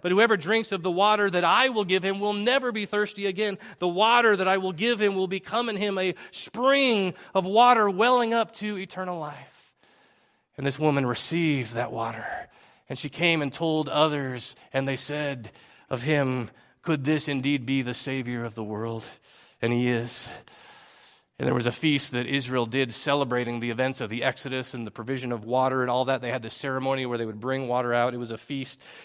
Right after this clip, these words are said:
Here's what John and Jesus in John seven said as they're celebrating all these things. "On the last day of the feast, the great day, Jesus stood up and he cried out,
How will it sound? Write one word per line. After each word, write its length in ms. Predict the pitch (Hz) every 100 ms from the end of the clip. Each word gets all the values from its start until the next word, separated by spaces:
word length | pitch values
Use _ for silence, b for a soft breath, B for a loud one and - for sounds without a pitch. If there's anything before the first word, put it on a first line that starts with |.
| B
Here's 180 | - 147
what 120 | 139
John 320 | 110 139 135 131
and 180 | 123 120 b b
Jesus 320 | 135 156 139 143
in 80 |
John 240 | 123 139 135
seven 520 | - 135 131 123 120 b b b -
said 220 | 165 139
as 100 | 127
they're 120 | 135
celebrating 600 | - 190 196 160 151 139
all 120 | 147
these 180 | 156 151
things. 240 | 143 127 117
"On 320 | 165 202 214
the 100 | 190
last 380 | 185 196 196 147
day 160 | 185
of 100 | 190
the 100 | 180
feast, 340 | - 175 160 151
the 80 | 147
great 340 | 156 196 160
day, 240 | 156 151 B B -
Jesus 640 | 139 240 208 175 180 - B B
stood 560 | - - - 247 254 214
up 460 | 220 202 196 - B B
and 140 | 170
he 80 | 190
cried 400 | - 208 226 220
out, 320 | 202 208 185